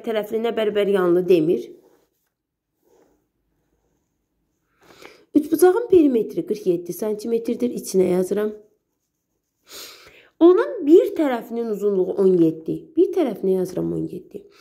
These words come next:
İkinci tərəfi bundan dörd santimetr böyük. Santimetr böyük deyəndə nə edir uşaqlar? Toplayırıq. Neçə eləyəcək? İyirmi bir santimetr.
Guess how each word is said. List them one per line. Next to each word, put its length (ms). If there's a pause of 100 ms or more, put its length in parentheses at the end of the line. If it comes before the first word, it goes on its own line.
(300)
İkinci 480
tərəfi 380
bundan 400
dörd 200
santimetr 800
böyük. 400 (380)
Santimetr 680
böyük 280
deyəndə 280
nə 160
edir 220
uşaqlar? 400 (340)
Toplayırıq. 540 (280)
Neçə 280
eləyəcək? 400 (320)
İyirmi 400
bir 100
santimetr. 800